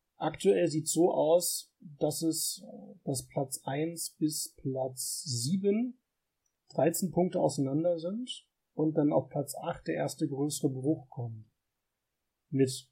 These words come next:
knapp zehn Punkten Unterschied. Daher ist mein Ziel, in dieser Top-Platzierungsgruppe zu bleiben und am Ende Platz fünf zu bekommen. Solange die O Ms, also, ähm, Wunderkind Fricke, Hao Wu und Shinosuka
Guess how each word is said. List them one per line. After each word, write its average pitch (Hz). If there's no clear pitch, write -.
knapp -
zehn 151
Punkten 147
Unterschied. 156
Daher 139
ist 170
mein 147
Ziel, 185
in 160
dieser 147
Top-Platzierungsgruppe 151
zu 131
bleiben 143
und 151
am 139
Ende 151
Platz 127
fünf 160
zu 131
bekommen. 123
Solange 143
die 170
O -
Ms, 214
also, 123
ähm, 120
Wunderkind 147
Fricke, 202
Hao 143
Wu 175
und 143
Shinosuka 175